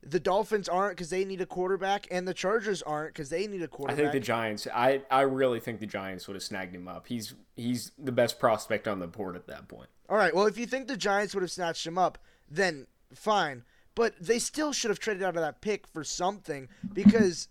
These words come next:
Speaker 1: like you mentioned, there's so many holes. Jeff Okudah isn't going to be a team saver or a world beater right off the bat. You're going to have to give him some help. And we've already seen what the Lions are capable of doing with one of the best corners in the game,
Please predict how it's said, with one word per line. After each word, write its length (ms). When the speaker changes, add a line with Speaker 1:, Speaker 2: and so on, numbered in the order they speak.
Speaker 1:
like 200
you 60
mentioned, 340
there's 160
so 320
many 200
holes. 480
Jeff 180
Okudah 460
isn't 280
going 260
to 100
be 300
a 220
team 360
saver 420
or 200
a 40
world 380
beater 340
right 280
off 240
the 120
bat. 400
You're 340
going 360
to 80
have 200
to 80
give 240
him 80
some 200
help. 340
And 240
we've 200
already 180
seen 320
what 120
the 80
Lions 480
are 200
capable 440
of 100
doing 220
with 120
one 140
of 60
the 60
best 220
corners 380
in 60
the 80
game, 400